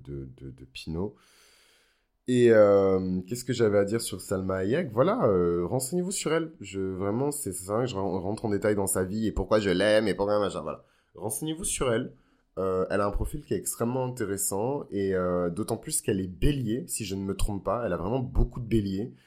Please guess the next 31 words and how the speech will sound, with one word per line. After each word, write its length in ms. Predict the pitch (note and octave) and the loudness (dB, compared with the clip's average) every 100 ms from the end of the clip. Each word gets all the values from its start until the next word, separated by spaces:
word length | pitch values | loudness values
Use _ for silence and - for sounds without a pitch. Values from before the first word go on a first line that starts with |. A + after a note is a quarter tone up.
| _ _ | _ _
Donc, 340 | F#2 G2 - | -8 -8 -4
euh, 300 | G2 F2+ F2+ | -2 0 0
c'est 280 | F2+ - G2+ | 0 -2 -2
pas 120 | C3+ C#3+ | 0 0
du 180 | A#2+ | -2
tout 200 | - D3 | -10 -6
une 140 | C#3 A2+ | -4 -4
féminité, 680 | - A2 A2 G#2+ - C3 C3+ | -2 -2 -2 -4 -4 -4 0
euh, 180 | A#2 F#2+ | 0 2
voilà, 200 | G#2+ F#2+ | 0 0
je 60 | |
vous 120 | F2 F2+ | -4 -6
ai 40 | |
beaucoup 240 | F#2+ - | -6 -8
décrit 320 | C3+ G#2+ - B2+ | -4 -4 -2 -4
une 100 | A#2 | -2
féminité 500 | A2 G2+ G2+ - A#2 | -2 -2 -4 -6 -8
taurine 500 | - G#2 G#2+ A#2 A#2 | -2 0 0 -2 -4
qui 120 | F#2+ | -4
est 120 | E2+ | -8
très, 360 | - G#2+ G#2+ G#2+ | -6 -2 2 4
euh, 140 | E2+ E2 _ _ _ | 2 0 _ _ _
pain 200 | - G#2+ | 2 2
bêche, 720 | G2 G#2 G#2 G#2 G#2+ - - | 4 6 8 6 4 0 -2
euh, 220 | F#2+ E2+ E2 - | 0 2 0 -4
très, 380 | - A2+ A2 | -2 2 4
euh, 440 | G#2+ G2 F2 E2+ E2 E2+ | 4 4 2 -2 -6 -4
voilà, 260 | F#2 F2 | -2 0
féminité 440 | F2+ A#2 A2+ A2 B2 | -2 -4 -4 -4 -4
taurine, 320 | A#2 G#2 F#2+ | -4 -4 -6
quoi. 220 | F#2 D#2+ | -6 -8